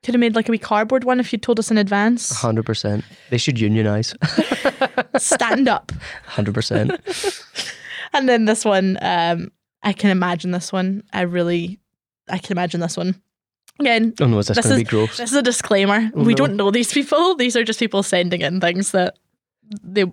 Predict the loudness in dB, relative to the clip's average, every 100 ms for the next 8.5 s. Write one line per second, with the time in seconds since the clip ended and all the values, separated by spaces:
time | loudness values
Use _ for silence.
0 | -2 -2 0 0 0 0 -2 -2 -2 -2
1 | 0 2 2 4 4 2 -2 0 2 4
2 | 2 -2 -12 -12 -8 -2 0 2 2 2
3 | 2 0 -8 -16 -12 -2 -2 0 0 2
4 | 4 4 2 -2 -2 0 2 2 0 0
5 | 0 2 2 4 2 2 0 2 2 2
6 | 2 2 2 4 0 0 0 0 0 2
7 | 4 4 4 2 2 -2 -4 -6 -4 -2
8 | 2 4 4 2 0